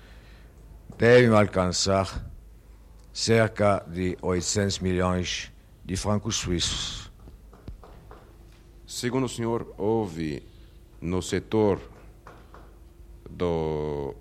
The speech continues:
Speaker 2: estabelecimento da indústria suíça no Brasil uma evolução marcante em determinado período? Ou melhor, essa evolução foi sempre um movimento contínuo?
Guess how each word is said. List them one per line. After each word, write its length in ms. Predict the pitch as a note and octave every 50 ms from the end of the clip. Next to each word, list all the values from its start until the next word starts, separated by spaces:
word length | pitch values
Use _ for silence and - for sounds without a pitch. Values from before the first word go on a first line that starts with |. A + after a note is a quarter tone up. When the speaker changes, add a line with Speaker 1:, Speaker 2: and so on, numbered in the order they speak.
| - - - -
Speaker 2:
estabelecimento 680 | - - - G2+ F#2+ F#2 E2 - F#2 F2+ G#2 G2+ F2
da 100 | F2+ E2+
indústria 480 | E2 D2+ F2 G#2 G2 - - E2 D2 D2
suíça 500 | - - - G2+ F#2+ - - C#2+ C2 A#1+ D2 - - - -
no 140 | - D2 D2+
Brasil 480 | D#2 D#2 D2+ C#2+ C#2 D2 F2 F#2+ F2 - - - - - - - - - - - - - - - -
uma 180 | D#2+ E2 E2
evolução 800 | E2 E2 D2 D#2+ D#2+ D2 D2 D2 - - - F#2+ F#2+ F#2 E2 C2 A1+
marcante 760 | D2 E2 E2 E2 - - - G2 G2 F#2+ F2+ - - - - - -
em 160 | - D#2+ E2
determinado 1000 | E2 E2 - F2 E2+ E2 E2+ E2 E2 E2+ F2 F2 E2+ D#2+ D#2+ D#2+ D#2 D2+ C#2+ - - - - - -
período? 520 | F#2+ F2 F2 F#2+ A2+ A2+ G#2+ D#2+ D2 C#2 - - - - - - - - - -
Ou 100 | - G2+
melhor, 520 | A2 A#2+ A#2 A#2+ A#2+ A#2+ G#2+ - - - -
essa 320 | G#2+ A#2+ A#2 - - B2
evolução 560 | A#2+ G#2+ A2+ A2 G2+ F2+ - - - A#2 A2+
foi 180 | G#2+ - G2+ F2+
sempre 520 | E2+ - - G#2+ A2 G#2 - G2 F#2 - - - - - - - - - - - -
um 140 | F#2 F#2 F2+
movimento 580 | F2+ F#2+ G2 E2+ E2+ E2 E2+ G2+ G#2+ G#2 -
contínuo? 600 | - - F2 D#2+ C#2+ - - E2+ D2 - - B1+